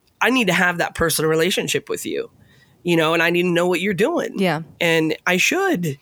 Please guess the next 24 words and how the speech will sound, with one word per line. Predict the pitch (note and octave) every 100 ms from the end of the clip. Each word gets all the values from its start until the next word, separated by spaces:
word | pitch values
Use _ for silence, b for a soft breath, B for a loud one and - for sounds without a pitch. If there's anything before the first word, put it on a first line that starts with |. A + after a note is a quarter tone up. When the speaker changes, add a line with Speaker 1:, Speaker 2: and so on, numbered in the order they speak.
| -
Speaker 1:
if | F#3 F#3+
I'm | E3
your | E3
manager. | D#3+ - B2+ D3+ - -
That's | F3+ F#3+
the | -
way | E3+ -
I | G#3+ D4+
look | E3+ D#3
at | A#2 A#3
it, | C4+ -
you | F#3+ F3
know, | E3+ A3+
and | E3+ F3+
I, | F3+ -
and | F#3 F#3
I | F3+
feel | E3 F#3+
like | F3+ D#3+ - B B B B
bringing | E3 F3+ F3+
this | E3+ -
stuff | F3 D3+
to | A#3
light | E3 E3+ G3+